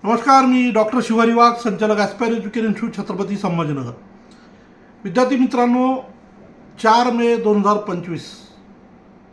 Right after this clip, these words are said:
अनेक विद्यार्थ्यांच्या दृष्टीनं, त्यांच्या पालकांच्या दृष्टीनं अतिशय महत्त्वाचा दिवस,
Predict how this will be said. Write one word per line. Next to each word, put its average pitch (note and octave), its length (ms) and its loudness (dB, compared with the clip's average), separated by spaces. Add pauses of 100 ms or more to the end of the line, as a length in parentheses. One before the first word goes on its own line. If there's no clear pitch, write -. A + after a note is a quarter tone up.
(460)
अनेक A#3+ 320 -2
विद्यार्थ्यांच्या G#3+ 540 -2
दृष्टीनं, A3 500 -4 (440)
त्यांच्या F3 240 -6
पालकांच्या G3 500 -4
दृष्टीनं F#3+ 400 -6
अतिशय G3 340 -4
महत्त्वाचा F3 420 -6
दिवस, F#3 300 -4